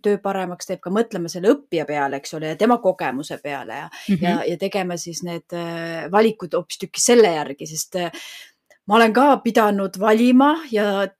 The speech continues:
Speaker 1: teinud valiku selle järgi, oo, nii tore, nii fancy, nii, nii, nii lahe vahend, aga siis tuleb välja, et õppetöös on see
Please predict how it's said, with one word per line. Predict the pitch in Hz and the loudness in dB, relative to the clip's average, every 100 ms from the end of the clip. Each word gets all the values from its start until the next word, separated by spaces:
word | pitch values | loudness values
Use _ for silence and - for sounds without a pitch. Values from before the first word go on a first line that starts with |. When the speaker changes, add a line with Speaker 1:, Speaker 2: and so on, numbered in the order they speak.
| 180 | 0
Speaker 1:
teinud | 208 214 185 | 4 4 4
valiku | 214 220 214 - - 190 | 2 4 0 -4 -12 -4
selle | 208 196 | 0 0
järgi, | 196 180 175 | 0 -2 2
oo, | 196 214 233 | 6 8 8
nii | 214 180 | 6 0
tore, | 190 202 214 214 | 0 2 2 0
nii | 185 | -2
fancy, | 196 202 202 208 | -4 -4 -4 -4
nii, | 175 165 160 | -4 -4 -4
nii, | 185 180 175 175 | -6 -6 -6 -6
nii | 180 175 160 | -6 -6 -6
lahe | 135 202 208 165 | -4 -2 -2 0
vahend, | 196 269 302 269 254 - _ _ _ 196 | 0 2 4 4 4 0 _ _ _ -8
aga | 185 190 | -6 -6
siis | 196 | -8
tuleb | - 180 | -8 -6
välja, | 208 208 175 | -4 -4 -2
et | 208 | -2
õppetöös | 254 _ - 151 135 180 - - - | -2 _ -8 -4 -4 -4 -8 -14 -8
on | 180 180 | -8 -6
see | 180 | -8